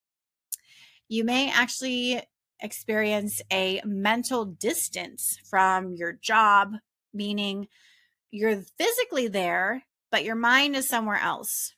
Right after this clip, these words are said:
You've kind of checked out. You may also feel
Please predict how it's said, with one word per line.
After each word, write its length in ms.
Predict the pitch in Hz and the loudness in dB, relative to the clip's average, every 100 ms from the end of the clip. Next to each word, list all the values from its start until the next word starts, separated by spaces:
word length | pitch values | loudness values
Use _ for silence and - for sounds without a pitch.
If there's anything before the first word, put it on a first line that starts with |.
| _ | _
You've 160 | - 196 | -16 -4
kind 220 | 254 240 | 0 0
of 80 | 220 | -2
checked 320 | - 185 - | -2 -4 -2
out. 420 | 180 - - - _ _ _ _ _ _ _ - | -4 -4 -10 -10 _ _ _ _ _ _ _ -6
You 120 | 214 | -2
may 160 | 233 | 0
also 400 | - 233 233 247 | 0 0 0 -4
feel 580 | 226 240 214 208 196 202 | -4 -4 0 0 -2 -8